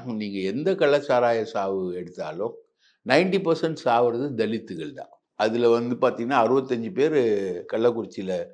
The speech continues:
செத்தாங்கன்னா, நாற்பத்தஞ்சு பேர் தலித்துகள். So,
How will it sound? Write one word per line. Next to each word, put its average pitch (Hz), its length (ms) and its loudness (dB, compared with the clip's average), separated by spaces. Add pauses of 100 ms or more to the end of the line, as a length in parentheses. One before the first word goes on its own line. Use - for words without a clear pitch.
(300)
செத்தாங்கன்னா, 117 720 4
நாற்பத்தஞ்சு 131 680 0
பேர் 151 220 -2
தலித்துகள். 120 560 -4 (1080)
So, 214 180 0